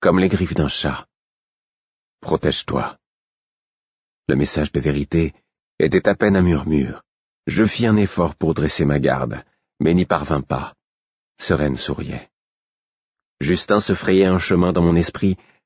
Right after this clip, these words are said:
avec la délicatesse du boulanger qui pétrit la pâte. Mes sens s'embrouillèrent soudain. Il puait dans ma tête. Il était d'un horrible jaune verdâtre de décomposition,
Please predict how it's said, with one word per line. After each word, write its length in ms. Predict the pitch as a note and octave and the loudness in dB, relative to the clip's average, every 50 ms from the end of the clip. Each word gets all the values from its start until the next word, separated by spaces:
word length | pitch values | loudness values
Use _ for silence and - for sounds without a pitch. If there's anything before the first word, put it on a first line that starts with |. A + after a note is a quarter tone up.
| _ _ | _ _
avec 300 | - - F2+ F#2+ G2 - | 0 2 2 2 2 2
la 100 | G#2 G2+ | 2 2
délicatesse 560 | E2+ G2+ F#2+ G#2+ - G#2+ G2 - A2+ G#2+ F#2 | 4 4 2 2 2 0 0 0 0 0 0
du 120 | F2+ G2+ F2+ | 2 0 2
boulanger 420 | E2 G2 F#2 F2 F2 E2 E2+ D#2+ | 2 2 2 2 2 2 0 -2
qui 120 | - D#2 - | -2 -2 -2
pétrit 260 | D#2 D2 - - D2+ | -2 -2 -2 -2 -4
la 100 | C2+ A#1+ | -4 -4
pâte. 420 | - C2 C2 B1+ - - - - _ _ _ _ _ _ _ _ _ _ _ _ _ _ - | -4 -6 -8 -8 -10 -16 -20 -20 _ _ _ _ _ _ _ _ _ _ _ _ _ _ -4
Mes 100 | D2 D2+ | -2 -2
sens 300 | - - - E2 C#2+ - | -2 0 -2 -2 -2 -2
s'embrouillèrent 560 | - - - D2 C#2 C2+ D2+ D2 C#2 C2+ - - | -4 -2 -2 -2 0 0 0 0 0 0 -4 -4
soudain. 420 | - D2 B1+ D2+ C#2 - - - _ _ _ _ _ _ _ _ _ _ _ _ _ _ - | -6 -4 -4 -4 -4 -6 -8 -12 _ _ _ _ _ _ _ _ _ _ _ _ _ _ -8
Il 180 | - D2 D2 - | -4 -4 -4 -4
puait 260 | - - - D#2+ C#2+ | -6 -8 -6 -6 -6
dans 140 | - C2 C2 | -4 -4 -4
ma 140 | B1+ A#1 - | -6 -6 -6
tête. 440 | - - - - _ - - - _ _ _ _ _ _ _ _ _ _ _ _ _ _ _ _ _ - | -6 -8 -8 -8 _ -14 -20 -20 _ _ _ _ _ _ _ _ _ _ _ _ _ _ _ _ _ -2
Il 140 | D#2+ D#2+ | 0 2
était 320 | G2+ G2 - - G#2+ G#2+ G2 | 2 2 2 4 4 4 4
d'un 200 | F#2 F#2+ G2 G2+ | 4 4 4 4
horrible 380 | G#2 G2 G2 G#2 F#2 F2+ F#2 | 4 4 4 2 2 4 2
jaune 280 | F2+ E2 G2 G2 F#2 F2+ | 2 4 4 4 4 4
verdâtre 560 | D#2+ F2+ F2 - D#2+ E2+ F2+ F2 - - - | 4 2 2 2 2 2 2 0 0 -2 -2
de 100 | C#2+ D2+ | 0 0
décomposition, 920 | D2+ D#2+ F2 - - F2 D#2+ - E2+ D#2 - D#2+ D2+ - - D#2 D2 C2+ | 2 0 0 0 0 -2 0 0 0 -2 -2 -4 -4 -4 -2 -2 -2 -2